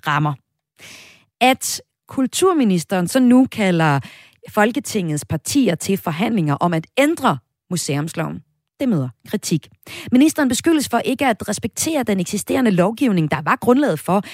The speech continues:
at Miljø- og Fødevare-, Fødevareklagenævnet i december sidste år gav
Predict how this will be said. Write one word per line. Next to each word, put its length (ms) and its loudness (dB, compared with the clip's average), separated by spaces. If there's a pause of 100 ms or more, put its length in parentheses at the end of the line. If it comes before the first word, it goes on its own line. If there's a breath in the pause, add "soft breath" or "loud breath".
(140 loud breath)
at 140 -2
Miljø- 460 2
og 100 -10
Fødevare-, 580 -2
Fødevareklagenævnet 1300 -2
i 80 -2
december 360 0
sidste 400 -6
år 240 0 (220 loud breath)
gav 100 -2